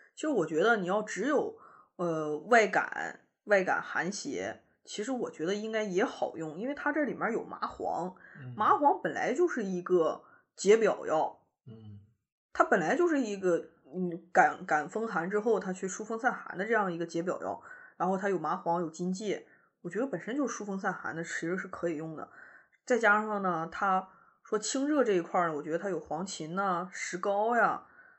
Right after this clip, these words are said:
Speaker 1: 我觉得这个就是治内热嘛。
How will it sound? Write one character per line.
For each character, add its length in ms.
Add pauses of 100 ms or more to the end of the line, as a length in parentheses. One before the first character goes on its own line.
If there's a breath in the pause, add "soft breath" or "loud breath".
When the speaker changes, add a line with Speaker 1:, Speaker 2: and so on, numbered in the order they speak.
(180 soft breath)
Speaker 1:
我 80
觉 120
得 300 (200)
这 120
个 140
就 120
是 140
治 540 (160)
内 160
热 260
嘛。 200